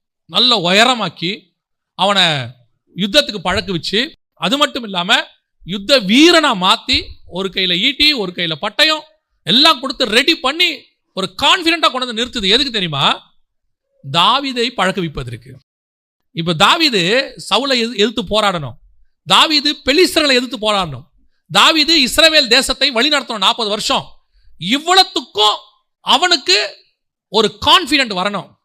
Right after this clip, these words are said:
இந்த கான்ஃபிடென்ட் வரணும்னா, ஒரு கோலியாத்தை ஜெயிச்சா மட்டும்தான்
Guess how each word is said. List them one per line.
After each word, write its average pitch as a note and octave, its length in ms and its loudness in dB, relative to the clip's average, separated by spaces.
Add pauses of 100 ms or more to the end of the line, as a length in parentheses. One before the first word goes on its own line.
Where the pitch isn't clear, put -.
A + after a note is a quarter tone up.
(540)
இந்த A3+ 440 -6
கான்ஃபிடென்ட் F#4+ 500 4
வரணும்னா, A#3 640 0 (260)
ஒரு A3+ 260 2
கோலியாத்தை D#4 560 2
ஜெயிச்சா B3 400 0
மட்டும்தான் G#3 680 0